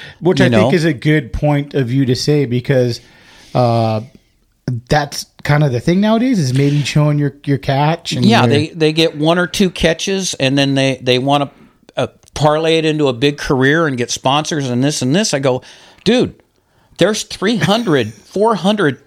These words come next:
Speaker 2: fish over ten pounds on tape in this, in this
Speaker 1: Yeah.
Speaker 2: one shelf right here." I go, "That's the homework." So I feel like what I ended up doing was setting the bar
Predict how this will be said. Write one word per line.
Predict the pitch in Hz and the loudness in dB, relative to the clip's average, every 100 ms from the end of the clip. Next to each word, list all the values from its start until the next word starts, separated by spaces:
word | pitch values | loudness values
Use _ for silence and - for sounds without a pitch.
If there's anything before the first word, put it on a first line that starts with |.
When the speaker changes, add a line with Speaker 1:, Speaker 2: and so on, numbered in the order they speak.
| _ - | _ -6
Speaker 2:
fish | - 233 156 - | 0 0 0 -2
over | 165 160 147 | -4 -4 -4
ten | - 185 180 | -2 -2 -2
pounds | 160 196 196 147 | -2 0 0 0
on | 131 123 | -2 -2
tape | - 196 160 - _ _ _ - | 0 0 -2 -8 _ _ _ -2
in | 170 175 | 0 2
this, | 208 - | 0 -6
in | - 143 - | -4 2 4
this | 147 | 4
Speaker 1:
Yeah. | 151 143 | 4 2
Speaker 2:
one | 202 226 | 2 0
shelf | - - 226 240 - | 0 2 2 0 -4
right | 135 113 | -4 -4
here." | 131 113 87 - - - - - | -2 -4 -4 -8 -18 -20 -20 -8
I | - 123 | -4 0
go, | 131 123 123 - | 2 0 -2 -12
"That's | 127 175 247 - - - | -2 0 0 -2 -8 -4
the | 156 | -2
homework." | 139 190 233 180 107 85 - - - - | 0 -2 -2 -2 -2 -4 -12 -20 -20 -4
So | - 170 156 156 - - - _ _ _ _ - | 0 2 2 -2 -10 -20 -20 _ _ _ _ 0
I | 165 | 0
feel | 247 - 190 165 | 0 -4 -4 0
like | 139 139 | -2 -2
what | - 131 123 | -2 0 2
I | 143 196 | 2 2
ended | 180 151 120 | 0 0 -2
up | 113 107 | -2 -2
doing | 107 110 107 | 0 0 0
was | 107 | 0
setting | - 165 165 151 | 2 2 0 -2
the | 107 | 0
bar | 120 120 98 82 | 2 2 0 -6